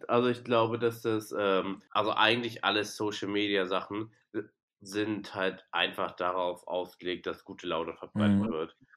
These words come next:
Speaker 1: Und ich hab mal so einen Artikel gelesen von dem einen der, äh, Leute, die quasi die Likes miterfunden haben auf Instagram.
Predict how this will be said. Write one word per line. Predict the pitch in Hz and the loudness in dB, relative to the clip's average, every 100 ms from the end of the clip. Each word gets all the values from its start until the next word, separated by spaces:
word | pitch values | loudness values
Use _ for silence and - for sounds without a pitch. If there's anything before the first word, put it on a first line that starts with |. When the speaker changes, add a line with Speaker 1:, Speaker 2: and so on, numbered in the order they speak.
| _ | _
Speaker 1:
Und | 104 117 117 - | -4 -4 -6 -10
ich | 127 139 | -4 -2
hab | 131 | 0
mal | 131 | 0
so | 120 | 0
einen | 92 | -2
Artikel | 117 147 151 151 | -4 -6 -2 0
gelesen | 127 110 120 117 113 | 0 0 0 -4 -6
von | 110 | -2
dem | 110 113 - | -2 -4 -2
einen | 104 113 113 | 0 2 2
der, | 107 104 - - | 2 2 -2 -4
äh, | 95 | 0
Leute, | 95 98 98 104 | 2 2 0 -6
die | 95 90 92 92 | -6 -6 -6 -8
quasi | - 98 92 98 | -2 0 0 -8
die | 98 | -4
Likes | 95 101 117 - | 2 2 0 -4
miterfunden | 113 92 107 - 92 80 87 | -4 -2 -4 -4 -8 -8 -4
haben | 87 85 95 127 - _ _ _ - | -2 -2 -4 -6 -10 _ _ _ -2
auf | 92 - | -2 -2
Instagram. | 92 - 90 95 92 | -12 -10 -2 2 2